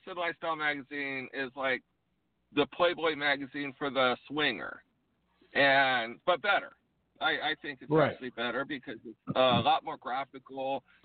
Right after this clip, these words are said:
Speaker 1: Um, it's not, I mean, it has everything, articles, you name it.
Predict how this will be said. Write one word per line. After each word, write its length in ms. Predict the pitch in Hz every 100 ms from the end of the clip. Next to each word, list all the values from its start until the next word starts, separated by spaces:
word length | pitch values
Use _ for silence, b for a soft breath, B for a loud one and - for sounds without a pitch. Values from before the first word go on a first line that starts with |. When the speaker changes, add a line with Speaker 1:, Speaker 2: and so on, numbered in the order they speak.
| -
Speaker 1:
Um, 580 | 143 139 131 127 120 113 - _ _ _ _ _ _ _ _ _ -
it's 220 | 143 - - _ _
not, 280 | 147 175 - b b
I 60 | -
mean, 200 | 226 214
it 80 | 190
has 260 | 214 226 185
everything, 640 | 185 185 180 185 180 175 160 139
articles, 680 | 151 156 - 170 160 160 - - -
you 180 | - 151
name 260 | 160 175 135
it. 120 | -